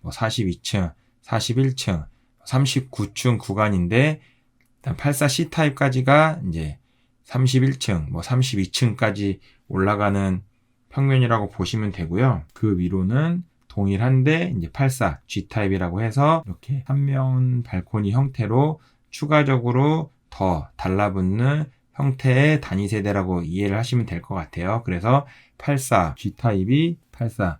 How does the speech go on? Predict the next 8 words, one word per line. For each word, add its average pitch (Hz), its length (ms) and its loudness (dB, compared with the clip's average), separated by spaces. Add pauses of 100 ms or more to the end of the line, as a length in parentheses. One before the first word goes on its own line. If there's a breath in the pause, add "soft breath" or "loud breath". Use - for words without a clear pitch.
(120)
C 147 240 -2
타입에서 131 680 0 (300 soft breath)
파생된 131 680 2
삼면 147 480 0
개방형 113 760 0
단위 95 180 -2
세대다라는 87 1040 -4
거를 98 540 0